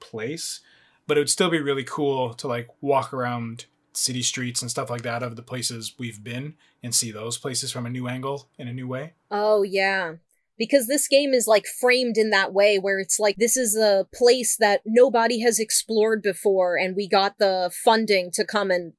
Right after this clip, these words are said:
Speaker 2: and research here. Yeah.
Speaker 1: Which is cool.
Speaker 2: Yeah, yeah, absolutely.
Speaker 1: But there is something to be said about, you know,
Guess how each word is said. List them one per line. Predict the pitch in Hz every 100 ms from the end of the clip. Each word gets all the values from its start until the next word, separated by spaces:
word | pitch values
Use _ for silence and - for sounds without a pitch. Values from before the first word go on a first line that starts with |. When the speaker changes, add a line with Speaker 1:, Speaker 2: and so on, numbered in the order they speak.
| _
Speaker 2:
and | 202 190 180
research | 214 - 208 185 -
here. | 180 139 120 110 190
Yeah. | 196 175 170
Speaker 1:
Which | -
is | -
cool. | - 175 214 233
Speaker 2:
Yeah, | 277 403 202
yeah, | 208 277 190
absolutely. | 196 - 214 226 202
Speaker 1:
But | 175
there | 139
is | 139
something | 143 131
to |
be | 123
said | 117 123
about, | 113 113
you | 135
know, | 107